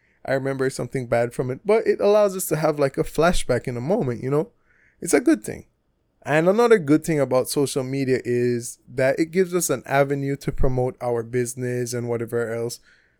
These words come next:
Because, well, we can get it out there, share it to friends, have them share it on their stories, and other people will see it, you know? Electronic word of mouth. You know, back in the day when they didn't have social media, the only way for your word to get out there is probably through the radio, T V, and people would have to be there listening to it.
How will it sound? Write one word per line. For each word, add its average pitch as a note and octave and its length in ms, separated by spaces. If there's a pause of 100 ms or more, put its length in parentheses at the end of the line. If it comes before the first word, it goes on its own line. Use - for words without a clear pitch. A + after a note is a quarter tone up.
Because, D3 400
well, C#3+ 320
we C3 100
can B2+ 160
get A#2+ 140
it B2 100
out C#3+ 280
there, E3 280
share C3+ 340
it - 140
to B2+ 80
friends, C3+ 480
have B2+ 220
them B2+ 140
share B2+ 220
it B2 80
on A#2 120
their A2 140
stories, C#3 580
and C3 160
other D#3+ 220
people F3 320
will D#3 80
see D3+ 240
it, A2 100
you C3 80
know? C#3 200 (540)
Electronic D#3+ 640
word C3 180
of C3+ 80
mouth. G2 260 (1120)
You E3 100
know, F#3+ 100
back F#3 280
in F3+ 80
the D#3 80
day C3 360
when C3+ 200
they C3 100
didn't B2 280
have B2+ 360
social B2+ 320
media, B2 480 (180)
the C3 120
only F3+ 240
way D#3+ 220
for C#3+ 180
your B2 180
word C3 240
to - 80
get A#2+ 160
out B2 180
there B2+ 120
is A2+ 100
probably B2 320
through C3 240
the A2+ 100
radio, D#3+ 840
T A#2+ 320
V, F3 340
and A#2+ 160
people D3+ 240
would A#2+ 120
have B2+ 180
to C3 80
be A#2+ 160
there B2 180
listening B2+ 440
to A#2 180
it. A#2 100